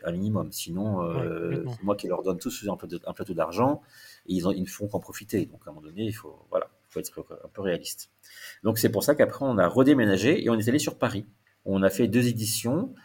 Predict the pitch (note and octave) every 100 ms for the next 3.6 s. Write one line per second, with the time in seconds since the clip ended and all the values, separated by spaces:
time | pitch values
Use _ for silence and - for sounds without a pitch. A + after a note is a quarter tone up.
0 | _ _ B2+ C3+ A#2 G2 G2 - A2 G#2+
1 | A2 F#2+ F2+ E2+ - D3 - - _ _
2 | G#2+ G#2 G2 G#2 G#2+ G#2+ G#2+ G2+ G2 -
3 | A2 G#2+ G2 F#2+ G2 D3